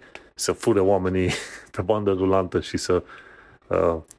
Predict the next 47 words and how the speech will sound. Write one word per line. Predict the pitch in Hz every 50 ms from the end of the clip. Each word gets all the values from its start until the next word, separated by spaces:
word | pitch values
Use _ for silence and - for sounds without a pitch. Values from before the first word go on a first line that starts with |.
| - _
urmărească | - - 98 95 92 98 98 104 98 - - - -
tot | - 101 -
felul | - 98 90 92
de | 90
dușmani | 82 87 80 - - 98 90 87
să-i | - - 90 92
înjunghe | 90 80 87 95 92 87 87
de | 85 90
la | 87 85
înălțime, | 85 87 90 87 82 - - 156 139 117 101
de | 98 95
ce | - - 120
nu? | 117 135 131 120 113 -
Assassin's | 113 104 - - - - - 92 80 -
Creed | - - 95 85
Mirage | 85 90 87 92 92 82 78 90
merge. | 90 82 76 73 78
E | 76 80 98 95
ca | - - 92
o... | 87 87 90 - - - - - - - - - - - - _ _ -
Știi | - - -
cum | 123 135
este, | 120 101 87 - -
nu | 117 147
e | 147 127
chestie | 101 - - 113 98 - 95 90
high-end, | - 98 92 92 87 85 85 90
e | 98 131 135 135 120
ceva | - - 127 120 131
de | 113 113
genul | 107 107 127 117 113
ăsta, | 110 - - 107 98
vrei | 90 107 113
o, | 107 104 101 101 101 98 - - _ _ _ _ _ _ _
o | - - 110
ciocolată | 107 - - 123 - - 110 104 87 - - 78 73 - _ _ -
să | - -
mănânci | - 90 90 98 104 95 90 -
când | - - 90 90 87 87
ești | 87 90 92 95 90 - - 95
obosit, | 85 82 90 87 - - 85 -
ceva | - 104 101 85
de | 85 85
genul | 85 92 87 85 82 80
ăla, | 76 80
nu | 82 87
e... | 87 85 82 78 -